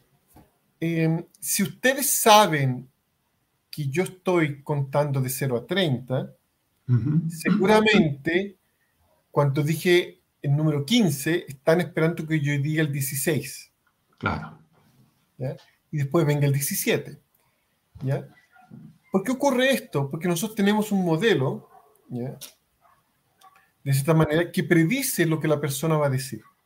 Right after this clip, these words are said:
Speaker 2: Ujú.
Speaker 1: ¿Ya? Es lo que nosotros llamamos modelo de lenguaje. ¿Ya?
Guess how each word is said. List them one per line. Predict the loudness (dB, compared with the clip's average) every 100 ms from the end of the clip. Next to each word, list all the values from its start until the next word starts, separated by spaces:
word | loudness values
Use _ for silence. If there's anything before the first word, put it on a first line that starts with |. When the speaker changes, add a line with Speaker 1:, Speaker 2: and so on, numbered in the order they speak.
| _ 2
Speaker 2:
Ujú. | 6 8 6 0 -10 -20 _ _ _ _ _ _ -8
Speaker 1:
¿Ya? | -6 -6 -10 -20 _ -20 -4
Es | -2
lo | 2
que |
nosotros | 2 2 2 2
llamamos | 2 6 6 6 0 -10 _ _ _ _ _ _ _ _ _
modelo | 0 4 4 6 4
de |
lenguaje. | 2 0 -2 -4 -16 _ _ _ _ _ _ _ _ -12
¿Ya? | -12